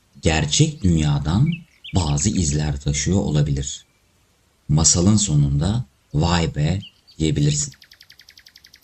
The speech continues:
Hadi başlayalım. Güneş İngiltere'nin Wospor köyünde alçak tepelerin üzerine yumuşacık yayılmıştı.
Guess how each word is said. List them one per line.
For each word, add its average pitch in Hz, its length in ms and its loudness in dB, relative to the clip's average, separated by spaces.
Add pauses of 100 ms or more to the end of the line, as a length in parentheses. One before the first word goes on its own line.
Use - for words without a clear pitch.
(440)
Hadi 73 160 -4 (520)
başlayalım. 73 540 0 (1200)
Güneş 123 460 4 (300)
İngiltere'nin 104 1120 4 (180)
Wospor 85 680 2
köyünde 71 800 0
alçak 147 520 0
tepelerin 76 680 2
üzerine 73 580 0
yumuşacık 98 680 2
yayılmıştı. 73 640 0